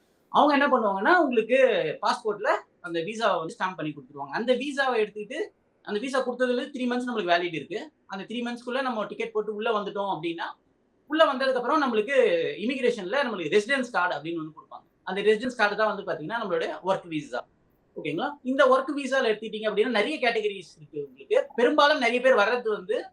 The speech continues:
இப்போ டைரக்டா, இப்போ நான் சொன்ன இந்த விஷயத்துல, இப்போ ஜப்பான்ல இருந்து ஒரு எம்ப்ளாயர் இந்தியால இருந்து ஒருத்தர் ஹையர் பண்றாங்க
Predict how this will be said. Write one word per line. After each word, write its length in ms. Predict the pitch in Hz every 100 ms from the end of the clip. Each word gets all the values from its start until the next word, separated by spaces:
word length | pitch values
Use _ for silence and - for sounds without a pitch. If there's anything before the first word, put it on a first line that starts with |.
| _ _
இப்போ 220 | 208 208 220 214 208
டைரக்டா, 380 | 202 247 254 262 -
இப்போ 180 | 196 208
நான் 220 | 202 220
சொன்ன 220 | 233 240 240
இந்த 120 | 214
விஷயத்துல, 300 | 208 208 180
இப்போ 180 | - 208 196 185
ஜப்பான்ல 360 | 165 180 220 220
இருந்து 220 | 214 233
ஒரு 140 | 285 226
எம்ப்ளாயர் 500 | 185 214 208 196 - _ _ _ 202
இந்தியால 280 | 220 233
இருந்து 180 | 214 233
ஒருத்தர் 220 | 240 196
ஹையர் 200 | 175 180
பண்றாங்க 400 | 185 151 135 135